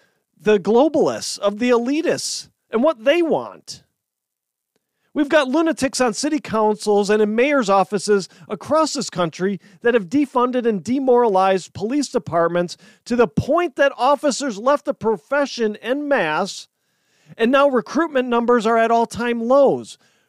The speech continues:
W-, why do you think we have crime here? Uh, what were their names? I didn't even know their names. I didn't care enough to f-, remember their names. Richer and Whitehurst. What did you think was gonna happen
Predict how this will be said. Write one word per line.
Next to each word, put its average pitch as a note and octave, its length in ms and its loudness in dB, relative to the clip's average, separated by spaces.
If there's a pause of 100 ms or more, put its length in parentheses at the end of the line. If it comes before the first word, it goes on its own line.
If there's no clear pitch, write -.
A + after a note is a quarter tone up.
(320)
W-, G#3+ 180 -18
why C4+ 400 2
do D#4 100 -2
you D4+ 100 2
think D4 300 -4
we C4 140 2
have A#3+ 320 0
crime B3+ 580 0
here? D#3+ 640 0 (420)
Uh, E3 500 2 (280)
what F3 220 -4
were D3 120 -2
their C3+ 140 -2
names? C3+ 160 -6
I D#3+ 40 -4
didn't D3+ 160 -4
even A#2+ 180 -6
know A#2+ 140 -4
their A#2+ 140 -4
names. A#2 300 -10
I D#3 80 0
didn't D3+ 220 -2
care B2 280 -8
enough A#2 220 -8
to A2+ 220 -10
f-, F#2+ 60 -20 (500)
remember A#2+ 460 -6
their A#2 140 -6
names. A#2 280 -8
Richer F#3+ 440 0
and C#3+ 200 -2
Whitehurst. D3+ 500 -4
What A3 120 -2
did A#3+ 140 -6
you A#3+ 60 -8
think B3+ 220 -4
was A3+ 160 -4
gonna G#3+ 200 0
happen E3 540 -4